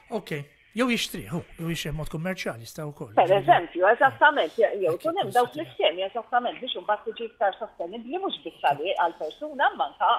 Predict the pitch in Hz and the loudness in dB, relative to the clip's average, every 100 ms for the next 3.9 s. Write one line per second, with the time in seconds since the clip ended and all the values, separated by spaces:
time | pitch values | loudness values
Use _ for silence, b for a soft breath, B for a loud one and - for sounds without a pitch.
0 | - 156 156 196 185 - - 170 170 185 | -2 -6 -6 -6 -4 -4 -2 -4 -6 -10
1 | - 220 147 139 - 156 - 165 156 - | -8 -4 -4 -6 -10 -16 -14 -14 -14 -18
2 | _ - 160 175 165 - 139 160 175 175 | _ -12 -6 -4 -4 -10 -14 -10 -8 -6
3 | 160 165 151 - 160 156 165 175 220 | -6 -6 -10 -8 -8 -4 -4 0 0